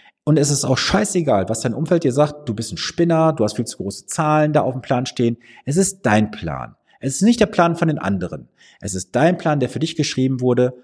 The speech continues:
Dein Plan ist für dich passend. Er muss nicht zu den anderen passen. Und lass dich auch nicht von anderen da ins Boxhorn jagen, nach dem Motto, „Ach, du bist ja viel zu groß unterwegs, setz dir kleinere Ziele.“ Stell dir mal folgende Situation vor, das zum Abschluss des Videos.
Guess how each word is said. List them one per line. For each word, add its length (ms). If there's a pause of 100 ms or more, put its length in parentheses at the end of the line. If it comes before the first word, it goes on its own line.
(240)
Dein 220
Plan 160
ist 100
für 80
dich 140
passend. 480
Er 80
muss 180
nicht 160
zu 100
den 60
anderen 360
passen. 280
Und 400
lass 160
dich 80
auch 60
nicht 120
von 140
anderen 320
da 80
ins 140
Boxhorn 360
jagen, 400
nach 80
dem 120
Motto, 320 (160)
„Ach, 180
du 100
bist 140
ja 80
viel 140
zu 120
groß 200
unterwegs, 360
setz 160
dir 120
kleinere 340
Ziele.“ 400 (720)
Stell 180
dir 60
mal 80
folgende 260
Situation 480
vor, 300
das 160
zum 100
Abschluss 280
des 140
Videos. 420